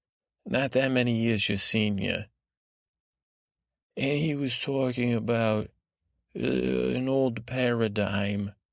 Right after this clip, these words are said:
of following your passion. And how once upon a time, the, the,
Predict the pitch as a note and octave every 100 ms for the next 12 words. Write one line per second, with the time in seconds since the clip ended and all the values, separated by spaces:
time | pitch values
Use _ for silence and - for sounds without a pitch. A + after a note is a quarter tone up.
0 | - A#2+ A2 - A#2+ A#2+ A#2 A2+ A2 A2
1 | G#2 G2 A2+ G#2 G2+ G2 - G2 A2 -
2 | _ _ _ _ _ _ _ _ _ _
3 | _ - A#2+ A#2+ A#2+ A2+ G#2+ A#2 D3 D3
4 | B2+ A#2 B2 A2 G2 B2+ B2 A2+ G#2+ G#2+
5 | A2+ A2 G#2+ A2 G#2+